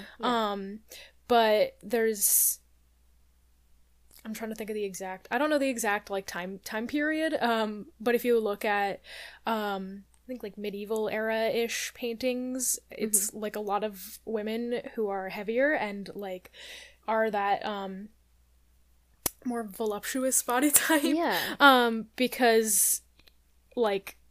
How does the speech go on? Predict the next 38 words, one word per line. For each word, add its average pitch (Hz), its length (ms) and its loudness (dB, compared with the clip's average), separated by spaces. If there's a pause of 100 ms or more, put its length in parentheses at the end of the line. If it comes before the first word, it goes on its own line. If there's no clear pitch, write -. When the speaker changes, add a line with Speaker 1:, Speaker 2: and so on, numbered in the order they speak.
(120)
Speaker 2:
during 202 440 -4
this 202 160 -4
time 202 240 -4
period 214 360 0
where 180 300 -6
food 202 400 -2
was 214 240 0
scarce, 233 680 0
it - 240 -8
was, 208 240 -6 (100)
and, 196 240 -2
like, 180 320 -6 (380)
only 220 320 2
the 202 160 0
rich 196 360 -2
could 277 180 2
afford 247 460 4
to - 180 -6
eat 262 340 0 (160)
<laughs> 294 180 6
or 262 220 10
overindulge, 240 840 6
that 240 140 2
Speaker 1:
Right. 180 240 6
<laughs> 214 60 2
Speaker 2:
was, 294 320 4
uh, 190 480 -6 (140)
prioritized, 226 640 4
and 214 80 -2
that 214 140 0
was 196 140 -2
seen 190 220 -6
as, 185 300 -8 (440)
um, 185 560 -6 (460)
kind 185 160 -10
of 180 80 -8
the 180 140 -6
ideal. 185 580 -4